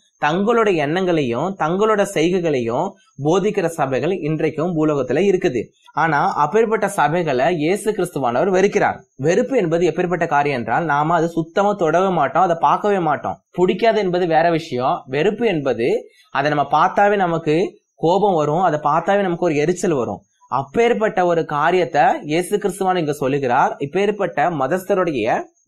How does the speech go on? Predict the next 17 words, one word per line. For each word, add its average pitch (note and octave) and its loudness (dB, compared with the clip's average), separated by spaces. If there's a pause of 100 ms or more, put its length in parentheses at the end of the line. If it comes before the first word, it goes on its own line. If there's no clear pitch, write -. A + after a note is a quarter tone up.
போதகம், E3 2 (100)
அந்த G3 0
போதகத்தை F#3 2
கை E3+ 2
கொள்ளுகிறவர்களை D3+ 2
நான் B2+ 0 (220)
வெறுக்குகிறேன் F3+ 2
என்று B2 -2
சொல்லுகிறார். C#3+ -2 (260)
நாம D#3 0 (200)
கேட்கிற G3 2
போதகத்தை F3+ 0
குறித்து C#3+ -2
எச்சரிக்கையா F3+ 0
இருக்க D3 0
வேண்டியது B2+ 0
கட்டாயம். C#3+ 0